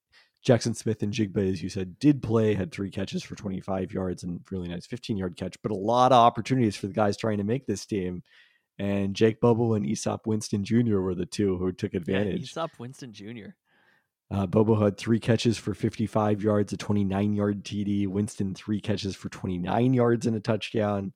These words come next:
Speaker 1: Matt Landers had the other touchdown for the Seahawks, hauling in the desperation pass from Holden Allers that he should never have thrown, under any circumstances. But look, Jake Bobo was extremely productive in the mock game they played.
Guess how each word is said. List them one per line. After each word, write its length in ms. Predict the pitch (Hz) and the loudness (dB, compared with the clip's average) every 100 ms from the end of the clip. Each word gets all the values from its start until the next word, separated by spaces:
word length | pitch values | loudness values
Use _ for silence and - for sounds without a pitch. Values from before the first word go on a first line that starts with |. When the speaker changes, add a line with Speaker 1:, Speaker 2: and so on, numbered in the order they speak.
| _ - - _ | _ -20 -20 _
Speaker 1:
Matt 240 | 117 120 | 4 4
Landers 640 | 123 110 113 104 87 - - _ _ | 4 2 2 0 -2 -6 -14 _ _
had 160 | 98 95 | -6 -2
the 120 | 98 | -2
other 160 | 101 | -2
touchdown 540 | 92 95 - 92 87 90 | -2 -6 -8 -8 -8 -8
for 260 | - 101 95 | -8 -6 -6
the 280 | 190 185 170 _ _ _ _ _ | -6 -6 -8 _ _ _ _ _
Seahawks, 560 | - 104 95 90 - - - _ - | -4 -2 0 -2 -8 -16 -18 _ -4
hauling 340 | 110 107 101 | 2 4 4
in 180 | 101 95 | 0 0
the 120 | 95 | -2
desperation 680 | 87 113 - 110 95 - 92 | 2 0 2 0 0 -2 -4
pass 260 | 95 95 | -4 -4
from 160 | - 95 | -6 -4
Holden 280 | 98 92 90 98 | 0 0 -2 -6
Allers 300 | 98 95 92 | -8 -8 -8
that 160 | 95 85 | -8 -6
he 180 | 95 | -6
should 260 | 87 110 92 | -6 -6 0
never 280 | 120 110 87 | 0 2 -4
have 120 | 82 | -10
thrown, 160 | - - _ _ _ _ - | -18 -20 _ _ _ _ -16
under 180 | 208 - | -12 -12
any 140 | 196 | -14
circumstances. 800 | - - 135 - 214 143 - - - - - _ | -16 -20 -20 -20 -16 -14 -16 -20 -20 -20 -20 _
But 100 | 135 | 2
look, 340 | 151 104 - | 4 2 0
Jake 220 | - 120 | 2 4
Bobo 340 | - 131 127 123 | 6 4 6 4
was 380 | 113 107 - - | 4 2 -2 -10
extremely 380 | - - 123 120 | -12 -4 -2 -2
productive 440 | - 117 110 117 | 0 -2 0 -2
in 120 | 107 101 | 0 -2
the 60 | |
mock 300 | 98 110 113 | 0 -2 -2
game 260 | - 117 113 | 0 0 0
they 120 | 113 | -2
played. 360 | - 113 107 | 2 4 4